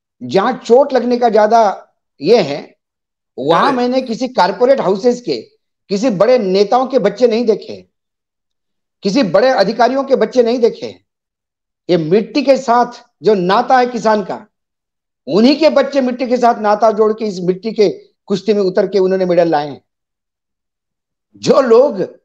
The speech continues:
Speaker 1: snooker खेलते हैं, जो लोग बिलियार्ड खेलते हैं,
Speaker 2: जी।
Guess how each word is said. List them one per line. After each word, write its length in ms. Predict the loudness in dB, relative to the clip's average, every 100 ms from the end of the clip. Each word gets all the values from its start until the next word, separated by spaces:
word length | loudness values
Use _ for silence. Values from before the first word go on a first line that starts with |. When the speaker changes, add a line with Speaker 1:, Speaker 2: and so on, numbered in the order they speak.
| -20
Speaker 1:
snooker 460 | -8 -2 0 0
खेलते 420 | -2 -2 -2 -2 -10
हैं, 220 | -10 -20 _ _ _ _ _ _ _ _ _ _ _ _ _ _ _ _ _ -2
जो 140 | 0
लोग 220 | 4 2
बिलियार्ड 500 | 2 2 2 2 0
खेलते 360 | -2 -8 -8 -14
हैं, 260 | -18 -20 _ _ _ _ _ _ _ -20
Speaker 2:
जी। 400 | -14 -8 -8 -8